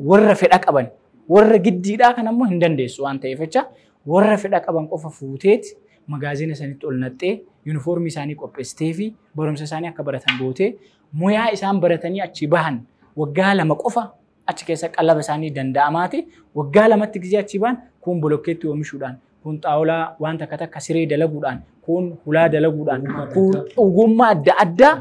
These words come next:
Speaker 1: barsiisanii waggaa lama booda gadhiisan. Hundinuu maal ta'a? Moyaa isaatiin gabbee gara dalagaa bahaa jecha.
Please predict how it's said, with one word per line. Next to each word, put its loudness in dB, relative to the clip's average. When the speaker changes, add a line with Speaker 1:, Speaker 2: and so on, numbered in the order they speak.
Speaker 1:
barsiisanii -4
waggaa 6
lama 8
booda 6
gadhiisan. 0
Hundinuu 4
maal 6
ta'a? 2
Moyaa 8
isaatiin -2
gabbee -2
gara -2
dalagaa -10
bahaa -16
jecha. -20